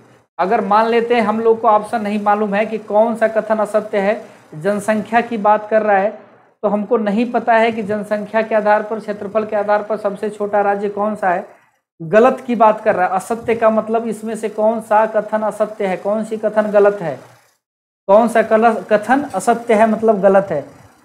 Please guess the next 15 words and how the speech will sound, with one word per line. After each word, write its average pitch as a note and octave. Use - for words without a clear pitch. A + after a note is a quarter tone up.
तो G3+
ये G3
तो A#3+
सही A#3+
है A3
ना, B3
सबसे B3
कम B3
साक्षरता A#3
वाला A#3+
दर A3+
बिहार A3+
है, A3
सही A#3+
है। A#3